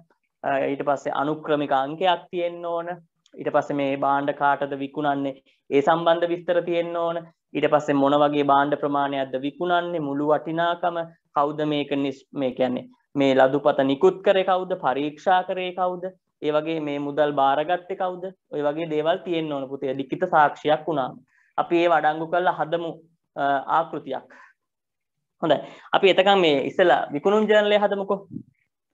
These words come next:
ඉතින් විකුණුම් ජර්නලයේ තියෙනවා පුතේ අදිත්‍ර, හිරුන්, චන්ද්‍රරත්න, මහානාම භාණ්ඩ ටිකක් විකුණලා තියෙන. ඉතින් මම ඒ ටික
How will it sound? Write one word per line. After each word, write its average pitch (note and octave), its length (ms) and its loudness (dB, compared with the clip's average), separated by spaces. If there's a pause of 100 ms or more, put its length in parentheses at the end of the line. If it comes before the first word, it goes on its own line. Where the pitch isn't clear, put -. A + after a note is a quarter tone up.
(800)
ඉතින් G3+ 240 2
විකුණුම් F#3+ 340 0
ජර්නලයේ F3+ 320 2
තියෙනවා F#3 340 0
පුතේ D#3 360 -2 (1300)
අදිත්‍ර, D#3+ 580 -4 (600)
හිරුන්, F3+ 480 -2 (640)
චන්ද්‍රරත්න, E3+ 680 0 (1000)
මහානාම D#3+ 600 0 (340)
භාණ්ඩ D3+ 280 0
ටිකක් E3+ 280 -2
විකුණලා D3+ 400 -6
තියෙන. C3+ 180 0
ඉතින් C#3 180 -4
මම D#3 220 -2
ඒ C#3 100 -2
ටික D#3 200 -4